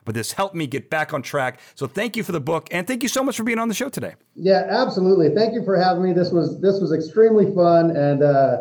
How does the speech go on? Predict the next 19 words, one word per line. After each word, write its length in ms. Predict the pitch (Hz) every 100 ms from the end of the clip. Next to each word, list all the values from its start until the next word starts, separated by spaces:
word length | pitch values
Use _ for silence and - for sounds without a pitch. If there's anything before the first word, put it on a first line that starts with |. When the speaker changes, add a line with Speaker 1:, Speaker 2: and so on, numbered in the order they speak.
| - - -
Speaker 2:
I, 100 | 135
I 160 | 160
really 300 | 165 196 202
enjoyed 360 | 180 165 185 165
being 200 | 175 160
here 140 | 151
and 80 | 143 143
appreciate 400 | 160 160 156 143
you 80 |
having 220 | 143 143 139
me 80 |
on. 340 | 139 131 120 120 -
Speaker 1:
And 140 | 180 190
I 120 | 190
wanna 200 | 208 214
thank 340 | 196 185 147 -
everyone 340 | 240 226 202
for 120 | 165
listening. 600 | 165 151 - 156 147 135